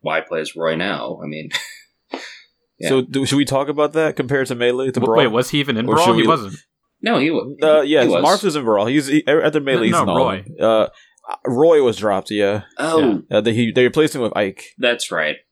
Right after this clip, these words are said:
Speaker 1: Ike, I remember liking. Um, I could have sworn, was Roy in Ultimate or something? I, I remember
Speaker 3: Four.
Speaker 1: him.
Speaker 2: Roy is in, is in, was in four, but as D L C.
Speaker 3: Yeah.
Speaker 1: Okay.
Speaker 2: Right?
Speaker 1: I could have sworn
Speaker 3: Yes.
Speaker 1: I played him as him in, in, uh, some
Speaker 2: Yeah,
Speaker 1: other game.
Speaker 2: he was.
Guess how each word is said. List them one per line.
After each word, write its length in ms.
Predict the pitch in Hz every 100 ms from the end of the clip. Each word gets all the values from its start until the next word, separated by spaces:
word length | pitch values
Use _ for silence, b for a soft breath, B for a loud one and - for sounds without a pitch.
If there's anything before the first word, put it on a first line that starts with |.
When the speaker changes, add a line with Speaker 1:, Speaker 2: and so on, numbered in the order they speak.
| _ -
Speaker 1:
Ike, 240 | 104 98
I 60 | 85
remember 400 | 82 80 82 80
liking. 420 | 76 76 78 71
Um, 480 | 69 78 78 78 - _ _ _
I 40 | -
could 100 | 208
have 80 | 233
sworn, 440 | - 170 139 85 -
was 200 | 120 120
Roy 260 | 151 165 156
in 100 | 95
Ultimate 340 | 104 - 160
or 60 | 156
something? 320 | 160 156 151
I, 100 | 104
I 80 | -
remember 380 | 104 110 117 117
Speaker 3:
Four. 140 | 104
Speaker 1:
him. 340 | 107 98 92 90
Speaker 2:
Roy 480 | 127 147 185 202 196
is 300 | 165 165 160
in, 100 | 143 107
is 140 | 139 131
in, 80 | 123
was 180 | 139 127
in 100 | 120
four, 360 | 165 156 120
but 140 | 107 110
as 140 | 101
D 300 | 95 117 107
L 200 | 101 95
C. 720 | - - - 98 82 80 82 -
Speaker 3:
Yeah. 160 | 98 87
Speaker 1:
Okay. 220 | 73 - -
Speaker 2:
Right? 540 | 95 92 98 110 127
Speaker 1:
I 40 |
could 80 | 131
have 80 | 202
sworn 280 | - 113 101
Speaker 3:
Yes. 100 | 107
Speaker 1:
I 20 |
played 300 | 104 110 101
him 260 | 87 85 -
as 240 | 98 92 -
him 100 | 87
in, 160 | 82 -
in, 180 | 90 85
uh, 120 | 80
some 80 | 127
Speaker 2:
Yeah, 200 | 123 98
Speaker 1:
other 120 | 82
game. 200 | 87 101
Speaker 2:
he 80 | 139
was. 220 | 143 123